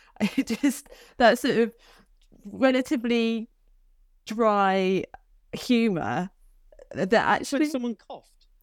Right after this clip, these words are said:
Speaker 1: Well, maybe it was coughing, but it was
Speaker 2: It was, and I know the culprit. I won't embarrass
Speaker 1: <laughs>
Speaker 2: him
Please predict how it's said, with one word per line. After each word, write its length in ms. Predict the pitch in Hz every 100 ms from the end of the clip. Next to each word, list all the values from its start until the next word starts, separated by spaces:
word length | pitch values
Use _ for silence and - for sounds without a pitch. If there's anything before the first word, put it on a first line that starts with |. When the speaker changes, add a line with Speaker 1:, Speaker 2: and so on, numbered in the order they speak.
| -
Speaker 1:
Well, 160 | 233
maybe 260 | 233 240 220
it 40 |
was 280 | 208 190 - -
coughing, 460 | 226 202 202 165 165
but 180 | 190 185
it 80 |
was 160 | 196 208
Speaker 2:
It 0 |
was, 160 | 214 208 -
and 120 | 180
I 120 | 180
know 240 | 180 202 202
the 100 | 175
culprit. 460 | - 185 - 104 -
I 120 | 120
won't 220 | 156 170
embarrass 440 | 139 151 151 143 - 254 -
Speaker 1:
<laughs> 240 | - -
Speaker 2:
him 200 | 392 262